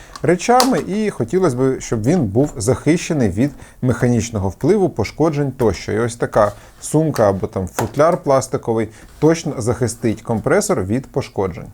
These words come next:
Так як в першу чергу це офроуд компресор, то йому швидше за все доведеться мати справу з великими об'ємними високопрофільними колесами.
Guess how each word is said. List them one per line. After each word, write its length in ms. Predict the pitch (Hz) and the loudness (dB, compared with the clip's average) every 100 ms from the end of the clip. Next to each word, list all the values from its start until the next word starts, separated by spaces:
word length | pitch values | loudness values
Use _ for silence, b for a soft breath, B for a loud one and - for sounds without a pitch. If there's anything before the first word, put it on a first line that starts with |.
| - - | -14 0
Так 180 | 160 | 0
як 100 | 160 | 0
в 40 | - | 2
першу 320 | 185 - 143 | 0 2 -2
чергу 320 | - 143 110 | 0 2 2
це 180 | 110 139 | 0 -4
офроуд 500 | 135 127 156 123 147 | -2 -4 2 2 2
компресор, 580 | 226 233 233 240 233 202 | 0 0 2 2 0 -4
то 160 | - | 0
йому 200 | 131 190 | 0 0
швидше 340 | 208 151 - 123 | -2 -2 -2 0
за 120 | 117 | 0
все 260 | 101 170 156 | 0 0 2
доведеться 720 | 107 98 98 123 117 - 104 | 2 2 2 2 2 -2 -2
мати 300 | 110 98 90 | 0 -2 -6
справу 500 | - 131 175 160 104 | 0 4 4 2 -4
з 60 | |
великими 720 | 90 98 123 185 185 120 110 | -4 -2 0 0 0 -2 0
об'ємними 500 | 95 95 151 151 120 | -2 0 0 0 -2
високопрофільними 840 | 98 95 95 110 135 135 135 120 113 | -4 -6 -8 -8 -4 -4 -2 -4 -4
колесами. 580 | 110 120 110 - - | -2 0 0 0 -8